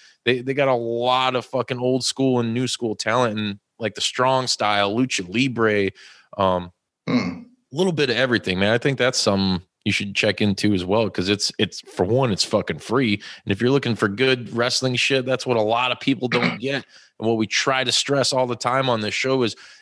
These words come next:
Speaker 1: it's not just W W E. People have been led to believe that for twenty fucking years now, you know, and there
Speaker 2: Yeah.
Speaker 1: is so much more out there. Like, you don't have to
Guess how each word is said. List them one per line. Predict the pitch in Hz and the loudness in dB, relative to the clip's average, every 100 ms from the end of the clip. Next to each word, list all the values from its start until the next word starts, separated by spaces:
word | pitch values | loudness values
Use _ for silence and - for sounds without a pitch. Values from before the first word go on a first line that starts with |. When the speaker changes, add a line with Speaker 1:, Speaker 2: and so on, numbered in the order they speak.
| - | -10
Speaker 1:
it's | - 131 | -6 -2
not | 127 120 | -2 0
just | 131 117 | -2 -2
W | 139 120 110 | -2 -2 0
W | 117 110 107 | 0 2 2
E. | 120 98 - _ _ - | 2 0 -4 _ _ -4
People | 143 127 131 | -2 0 0
have | 120 107 | 0 0
been | 123 117 117 - | 0 0 -4 -6
led | 120 123 135 117 | -2 0 0 -2
to | 113 | -2
believe | 113 123 135 | 0 0 0
that | 123 117 - | 0 -2 -2
for | 107 95 _ _ _ | -6 -6 _ _ _
twenty | - 180 170 147 | -6 -2 0 -2
fucking | - 147 139 131 | -2 -4 -4 -2
years | 143 135 110 | 0 2 0
now, | 104 85 - _ _ _ - | 0 -2 -4 _ _ _ -6
you | 110 | 0
know, | 104 113 113 | 2 2 2
and | 107 107 - _ _ _ _ _ | 0 -2 -10 _ _ _ _ _
there | 113 135 | -2 0
Speaker 2:
Yeah. | 127 | 0
Speaker 1:
is | 131 | -2
so | - - - 151 | -2 -4 -2 0
much | 147 135 - | 0 -2 -2
more | 135 127 | -2 0
out | 117 117 113 | 2 0 0
there. | 95 78 | -4 -4
Like, | 92 95 | -4 -4
you | 127 | -6
don't | 113 143 143 | -2 -2 -2
have | 131 135 127 | 0 0 0
to | 123 110 | 0 -2